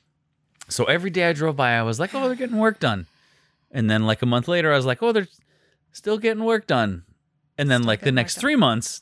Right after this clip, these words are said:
Speaker 1: there was no work being
Speaker 2: There's a
Speaker 1: done.
Speaker 2: very long pause.
Speaker 1: And it was, in my head, I was like, "It's Joseph's Technicolor dream house,"
Speaker 2: I
Speaker 1: because it was, like,
Speaker 2: know.
Speaker 1: <laughs> nine. th-, there was,
Speaker 2: Yeah.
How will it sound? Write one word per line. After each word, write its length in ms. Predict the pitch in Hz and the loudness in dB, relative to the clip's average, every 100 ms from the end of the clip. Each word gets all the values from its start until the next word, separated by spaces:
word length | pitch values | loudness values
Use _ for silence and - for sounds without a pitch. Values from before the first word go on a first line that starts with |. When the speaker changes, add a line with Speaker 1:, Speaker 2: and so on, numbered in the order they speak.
| - | -2
Speaker 1:
there 100 | 135 | -2
was 100 | 117 | 0
no 140 | 233 | 0
work 280 | 254 135 - | 2 0 -4
being 120 | 104 90 | -8 -6
Speaker 2:
There's 80 | 95 | -4
a 20 | |
Speaker 1:
done. 80 | 90 | -2
Speaker 2:
very 240 | 202 208 | 0 0
long 300 | 202 175 180 | -2 -4 -6
pause. 480 | - 147 - - - _ - | -6 -8 -8 -12 -14 _ -4
Speaker 1:
And 160 | 151 151 | 0 0
it 140 | 135 | -2
was, 500 | 139 127 110 95 - - _ _ _ _ | 2 2 2 -4 -10 -16 _ _ _ _
in 140 | 156 | -2
my 180 | 143 127 | 2 0
head, 360 | 117 202 220 120 | 0 -2 -2 2
I 100 | 104 | 2
was 240 | 98 92 | 2 -2
like, 400 | 95 92 87 - _ _ | -2 -2 -2 -8 _ _
"It's 240 | 113 - - - | -14 -14 -16 -16
Joseph's 800 | - 95 90 - 92 - - - | -4 -4 -4 -6 -10 -12 -18 -12
Technicolor 760 | 120 - 98 - 104 101 98 | -12 -8 -10 -4 -2 -2 -4
dream 300 | 98 127 190 | -4 -4 -2
house," 360 | 160 87 64 - | -2 -2 -6 -10
Speaker 2:
I 20 | - | -6
Speaker 1:
because 360 | 131 190 185 | -2 2 2
it 100 | 160 | 2
was, 200 | 160 151 147 | 0 0 2
like, 260 | 151 139 | 2 0
Speaker 2:
know. 60 | 160 160 | -4 -18
Speaker 1:
<laughs> 140 | - - | -20 -8
nine. 360 | 139 127 131 156 226 - - - - - - - _ | -4 0 0 0 -2 -2 -6 -8 -16 -20 -20 -20 _
th-, 180 | 190 185 | -4 0
there 100 | 202 | 0
was, 220 | 202 | 2
Speaker 2:
Yeah. 60 | 175 | 0